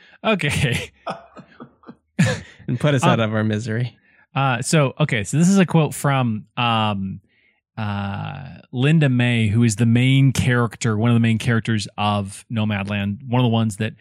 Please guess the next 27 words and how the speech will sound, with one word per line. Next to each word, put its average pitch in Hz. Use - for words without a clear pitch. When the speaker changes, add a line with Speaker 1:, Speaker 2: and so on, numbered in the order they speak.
Speaker 1:
we 120
follow, 165
the 139
one 131
who 123
is 110
living 113
in 113
that 117
tiny 113
apartment, 113
and 123
one 175
of 175
the 160
most 143
vocal 131
sort 117
of, 107
uh, 110
proponents 165
of 120
the 107
freedom 127
of 110
living 107
out 110